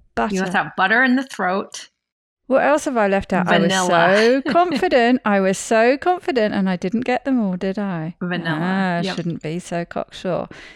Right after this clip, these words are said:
Speaker 1: Yes, yeah, you're right. See?
Speaker 2: A pretty good trip. <laughs> You
Speaker 1: I
Speaker 2: would
Speaker 1: was
Speaker 2: come home
Speaker 1: too
Speaker 2: with ten
Speaker 1: confident
Speaker 2: things.
Speaker 1: thinking I was
Speaker 2: <laughs>
Speaker 1: gonna go, uh, go quickly through those, and I didn't. I should have gone at it a little bit more slowly, and I would have got those.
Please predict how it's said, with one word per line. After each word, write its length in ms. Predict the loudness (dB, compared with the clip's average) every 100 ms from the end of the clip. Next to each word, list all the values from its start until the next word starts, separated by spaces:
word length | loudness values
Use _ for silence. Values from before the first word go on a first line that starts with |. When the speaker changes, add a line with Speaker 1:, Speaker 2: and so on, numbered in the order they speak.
| _
Speaker 1:
Yes, 540 | -4 0 0 -4 -12 -4
yeah, 140 | -2
you're 180 | -2 -4
right. 400 | -6 -2 -2 -4 -14
See? 460 | -18 -12 -10 -10 -12 _ -8
Speaker 2:
A 60 |
pretty 260 | -6 -6 -2
good 140 | -2 -4
trip. 280 | -2 -2 -4 _ _ -8
<laughs> 240 | -8 -4
You 200 | -2 0
Speaker 1:
I 40 | 2
Speaker 2:
would 80 | 2
Speaker 1:
was 80 |
Speaker 2:
come 120 | 2 2
home 80 | 4
Speaker 1:
too 80 | 2
Speaker 2:
with 120 | 2
ten 140 | 2 2
Speaker 1:
confident 420 | 2 2 2 2
Speaker 2:
things. 20 |
Speaker 1:
thinking 320 | 0 2 2
I 120 | 2
was 180 | 2 0
Speaker 2:
<laughs> 40 | 0
Speaker 1:
gonna 200 | -2 0
go, 400 | 2 2 2 2
uh, 240 | 2 0 -4 -2
go 220 | 0 0
quickly 520 | -2 -6 -6 -6 -6
through 320 | -6 -6 -6
those, 400 | -6 -8 -8 -10 -8
and 140 | -6
I 80 | -6
didn't. 360 | -6 -6 -6 -8 -18 -20 -12 -10
I 60 |
should 240 | -6 -4 -4
have 240 | -4 -4
gone 180 | -4 -2
at 260 | -6 -10 -14
it 180 | -10
a 20 | -8
little 280 | -8 -10
bit 220 | -10 -10 -8
more 180 | -8 -10
slowly, 720 | -12 -10 -10 -10 -12 -14 -10
and 140 | -8
I 80 | -8
would 200 | -8 -12
have 100 | -12
got 240 | -12 -12 -12
those. 460 | -14 -12 -16 -20